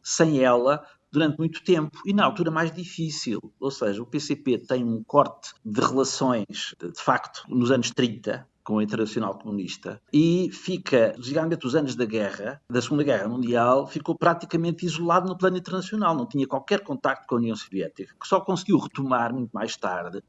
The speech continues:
já com os anos quarenta muito adiantados, e até foi uma história muito interessante, por via da colaboração com a Embaixada da Jugoslávia em Lisboa, que foi por aí, enfim, que foi possível retomar o contacto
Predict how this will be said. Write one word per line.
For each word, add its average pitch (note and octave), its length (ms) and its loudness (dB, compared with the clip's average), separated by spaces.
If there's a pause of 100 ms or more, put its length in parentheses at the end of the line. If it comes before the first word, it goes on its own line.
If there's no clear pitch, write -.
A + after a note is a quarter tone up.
(120)
já A#2+ 420 0
com A#2+ 120 -2
os A#2+ 100 4
anos C#3 160 4
quarenta B2+ 400 4
muito A#2 240 0
adiantados, B2 800 0
e B2+ 60 -2
até D#3+ 260 2
foi A2 200 -10
uma A2 100 -8
história G#2+ 260 -8
muito - 160 -10
interessante, E3 420 -2 (240)
por A#2+ 160 0
via C3+ 340 4
da A#2 180 -2
colaboração B2 600 0
com C#3+ 140 -2
a C3+ 60 6
Embaixada C3+ 560 0
da D3 180 2
Jugoslávia C#3+ 880 4
em A#2 180 -2
Lisboa, C3 500 4
que D3+ 60 -10
foi D#3 140 4
por D3+ 180 0
aí, C3+ 320 2
enfim, A#2 260 -8
que - 80 -14
foi D3+ 160 4
possível D#3 640 2
retomar C3 540 0
o B2 80 -2
contacto C3+ 480 2